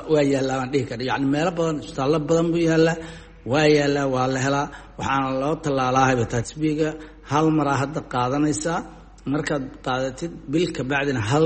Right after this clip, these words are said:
mar kale aad qaadanaysaa. Ee, mar, shan bilood ka bacdina ha-, mar kale aad qaadanaysaa. Si kale haddii loo yiraahdo, marka koowaad hal baa qaadanaya, marka ku xigta waxaa waaye waa bil ka bacdi.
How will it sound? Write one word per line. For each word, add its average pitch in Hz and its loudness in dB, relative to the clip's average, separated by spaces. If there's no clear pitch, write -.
mar 147 0
kale 143 -2
aad 139 -2
qaadanaysaa. 156 0
Ee, 127 0
mar, 151 -2
shan 202 -2
bilood 151 0
ka 147 -4
bacdina 139 0
ha-, - -4
mar 147 2
kale 131 -2
aad 120 -2
qaadanaysaa. 107 -6
Si - -8
kale 170 2
haddii 160 2
loo 151 2
yiraahdo, 120 -2
marka 156 0
koowaad 139 0
hal 143 -2
baa 139 -2
qaadanaya, 139 0
marka 160 0
ku - -6
xigta 143 -4
waxaa 127 -2
waaye 131 0
waa 117 0
bil 147 -2
ka 160 -2
bacdi. 156 -2